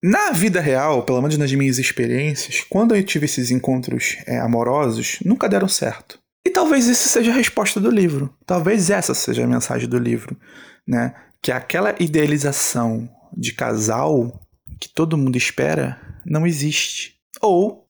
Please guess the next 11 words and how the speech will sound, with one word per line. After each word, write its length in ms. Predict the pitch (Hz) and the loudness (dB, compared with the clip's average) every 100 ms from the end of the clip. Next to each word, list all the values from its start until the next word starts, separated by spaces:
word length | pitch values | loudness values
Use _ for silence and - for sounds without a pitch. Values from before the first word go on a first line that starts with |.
| _ | _
você 180 | - 175 | -4 -2
pode 300 | - 123 135 | 0 0 -2
ser 160 | - | -2
mais 360 | 131 135 160 - | 0 0 0 -2
<laughs> 0 | |
trágico 680 | - 143 143 160 - - 131 - | 0 0 0 0 0 0 0 0
ainda 640 | 196 131 123 123 151 - - _ - - - - _ | 2 4 2 2 -2 -4 -18 _ -20 -20 -20 -20 _
do 80 | 131 | -8
que 160 | - | 0
esta 380 | 113 110 - 127 | 0 0 -2 -2
mensagem 760 | 135 156 - 139 135 147 165 | -2 0 -2 0 0 -2 -2